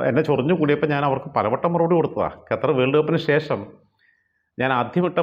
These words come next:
പോസ്റ്റിനെ സാധൂകരിക്കുന്ന രീതിയിലുള്ള പല കാര്യങ്ങളും ഞാൻ ആദ്യം ഒന്ന് വിശദീകരിച്ചു. വീണ്ടും ചൊറിച്ചിൽ. ഈ തൊലി, പിന്നെ ഈ വർഗീയവാദികൾക്ക് വേറെ പരിപാടിയൊന്നുമില്ല. അവർക്ക് കാരണം വെച്ചാൽ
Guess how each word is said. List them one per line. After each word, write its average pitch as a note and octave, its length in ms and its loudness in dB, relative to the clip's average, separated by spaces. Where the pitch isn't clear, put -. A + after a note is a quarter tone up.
പോസ്റ്റിനെ D3+ 400 -2
സാധൂകരിക്കുന്ന D3 560 -2
രീതിയിലുള്ള C#3 460 0
പല C3+ 160 0
കാര്യങ്ങളും C#3+ 400 -2
ഞാൻ C3+ 140 -2
ആദ്യം B2+ 200 -2
ഒന്ന് C#3 140 -4
വിശദീകരിച്ചു. D#3 460 -4
വീണ്ടും D3+ 320 2
ചൊറിച്ചിൽ. G2+ 280 -6
ഈ F3 140 2
തൊലി, F#3 180 4
പിന്നെ E3+ 400 4
ഈ D#3+ 40 4
വർഗീയവാദികൾക്ക് D#3 640 2
വേറെ D3 160 4
പരിപാടിയൊന്നുമില്ല. C3+ 480 2
അവർക്ക് A#2+ 240 -2
കാരണം C#3 180 0
വെച്ചാൽ D3 200 -2